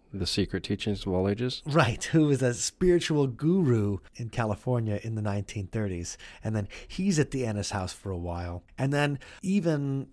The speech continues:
Speaker 2: the original owner had said the problem with the place was that it leaked. It wasn't in very good shape. And so when they were working on it in the nineteen forties again,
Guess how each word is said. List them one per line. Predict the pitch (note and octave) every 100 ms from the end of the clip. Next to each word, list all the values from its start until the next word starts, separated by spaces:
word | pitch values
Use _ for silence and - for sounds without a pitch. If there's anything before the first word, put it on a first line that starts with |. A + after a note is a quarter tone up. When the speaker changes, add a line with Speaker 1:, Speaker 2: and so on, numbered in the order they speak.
| -
Speaker 2:
the | D3 D3+
original | D3 B2+ C3+ -
owner | C3+ C#3+ G#2+
had | G2+ G2
said | - A#2 G#2 G#2 -
the |
problem | - B2+ A#2+ A2 G2
with | G2 G2 -
the | F#2+
place | - C3+ B2
was | G#2+ G2 -
that | A2+
it | A2 A#2
leaked. | A#2+ C#3+ C#3+ - - - - _ -
It | B2+
wasn't | C3+ B2+ B2+
in | B2
very | C3 C3 B2
good | B2+ A#2
shape. | - C3 G#2 - - -
And | A#2+ A2
so | - C3 A#2 A2
when | - C#3+ C3 A#2+
they | A2+ - -
were | B2 A#2
working | A#2+ C#3+ C#3 A#2+
on | G#2+
it | -
in | B2
the | G#2
nineteen | G2+ G2+ - G2
forties | - C#3+ C#3 G2
again, | G#2 G2+ F#2+